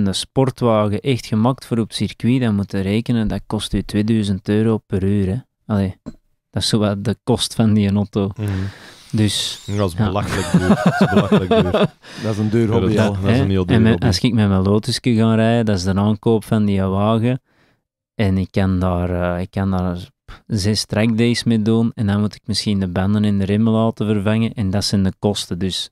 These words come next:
Speaker 1: en dat is op zich ook al redelijk duur, maar <laughs> dat valt wel mee tegenover, eh, als je echt met een racewagen gaat, eh,
Speaker 2: Mhm.
Speaker 1: gaat knallen.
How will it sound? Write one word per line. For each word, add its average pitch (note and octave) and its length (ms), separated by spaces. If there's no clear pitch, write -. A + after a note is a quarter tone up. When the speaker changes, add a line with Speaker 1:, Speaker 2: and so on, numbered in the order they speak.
Speaker 1:
en G2 260
dat G#2 180
is F#2+ 80
op G2+ 120
zich A2+ 240
ook B2 180
al D3 240
redelijk C#3+ 480
duur, C#3+ 280
maar A2 260
<laughs> - 320
dat G2 240
valt A2 280
wel A2+ 260
mee A#2 380
tegenover, G2+ 800
eh, G2 120
als G#2 200
je - 80
echt - 260
met G#2+ 160
een F#2+ 80
racewagen G2+ 720
gaat, G2+ 260
eh, G2+ 240
Speaker 2:
Mhm. G2 140
Speaker 1:
gaat F#2+ 160
knallen. G2+ 460